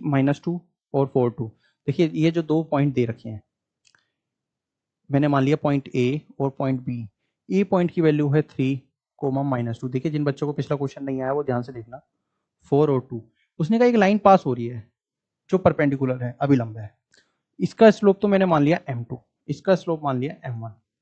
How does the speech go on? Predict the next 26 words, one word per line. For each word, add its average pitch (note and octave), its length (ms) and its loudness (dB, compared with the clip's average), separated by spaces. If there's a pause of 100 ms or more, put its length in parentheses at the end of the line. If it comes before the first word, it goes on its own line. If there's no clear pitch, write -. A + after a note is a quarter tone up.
(280)
तो F3+ 40 -4
उसने G#3 180 0
कहा A#3 120 0
दूसरी F3 340 -2
वाली G3 120 0
जो G3 80 4
रेखा D#3+ 220 0
है D3 60 2
उसका D#3+ 180 -2 (160)
एम D#3 180 2
वन D#3 100 0
का E3 100 0
स्लोप D#3+ 260 -10
निकालना - 280 -10
है, - 100 -20 (920)
लंबवत D3 360 4
रेखा, C#3 260 -2
लंबवत D3 380 0
वाली C#3 180 2
रेखा C3+ 260 -2
के E3+ 120 -6
अभिलंब C3+ 320 -2
की F3 60 -12
ढलान C#3+ 300 2
क्या B2+ 140 -4
है, A2+ 240 -8